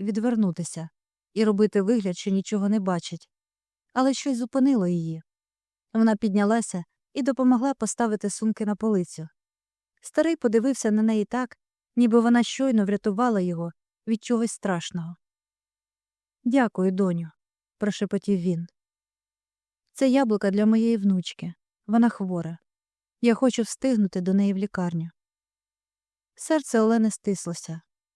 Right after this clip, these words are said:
Вона більше не думала про час, про інтерв'ю, про своє майбутнє. Вона просто сиділа поряд і слухала, як дідусь розповідає про свою сім'ю,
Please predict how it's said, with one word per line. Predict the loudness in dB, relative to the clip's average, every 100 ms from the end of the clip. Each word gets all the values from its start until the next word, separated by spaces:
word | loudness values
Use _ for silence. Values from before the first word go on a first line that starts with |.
| _ _ _
Вона | 2 4 4
більше | 4 2 2
не | 2
думала | 4 4 2 0
про | -4
час, | -6 -4 -6 -8 -14 _ _
про | 0 2
інтерв'ю, | 4 2 -4 -2 -4 -4 _
про | -6 -4
своє | 0 2
майбутнє. | 2 2 0 -4 -4 -6 -8 _ _ _ _ _ _
Вона | 4 4
просто | 4 0 -2 -4
сиділа | -4 0 2 0
поряд | 0 0 0 -4 _ _ _ _ -4
і | -4
слухала, | 0 -2 0 0
як | 0 0
дідусь | -2 -2 -4 -4
розповідає | -6 -4 -2 0 0 0
про | -6
свою | -6 -4 -4
сім'ю, | -2 0 0 -2